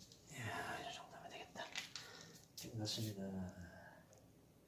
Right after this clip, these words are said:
자. 아이고, 새카맣습니다, 새카매. 이렇게.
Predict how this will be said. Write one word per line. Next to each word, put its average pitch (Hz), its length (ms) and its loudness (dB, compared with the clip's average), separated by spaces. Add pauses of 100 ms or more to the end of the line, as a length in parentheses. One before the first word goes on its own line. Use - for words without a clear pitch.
(3250)
자. - 200 2 (1900)
아이고, 135 800 12
새카맣습니다, - 680 12
새카매. - 400 6 (680)
이렇게. 123 440 12